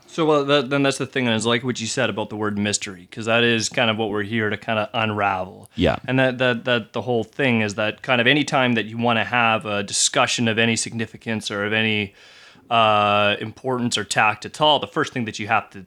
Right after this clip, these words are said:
Speaker 1: kinda have is, is a mystery or a problem. And then, and then how you, you simplify the problem into a question, then you problematize that question, you unfurl it that way. That's kind of the apex of academic thinking. So,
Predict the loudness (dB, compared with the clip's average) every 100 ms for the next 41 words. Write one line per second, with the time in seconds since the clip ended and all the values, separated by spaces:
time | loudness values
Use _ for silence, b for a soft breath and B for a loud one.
0 | -8 -6 -4 0 2 4 2 0 -2 -6
1 | -12 -12 -2 0 0 0 0 0 0 -4
2 | -8 -6 0 4 4 2 -8 -8 -2 0
3 | 0 -2 -4 -2 0 2 2 2 0 -6
4 | -4 0 4 4 2 -2 2 2 2 0
5 | 2 2 0 -2 -4 -8 -4 -4 -2 -2
6 | 0 0 2 2 2 0 0 0 0 -2
7 | -4 -6 -4 -4 -2 -2 -4 -4 -4 -4
8 | -2 -2 -2 -10 -12 -10 -4 -2 -2 -6
9 | -2 -2 -2 -4 -2 -2 -4 -4 -12 B
10 | B B B 2 2 0 0 0 -2 -2
11 | -2 -2 -2 2 6 6 4 -2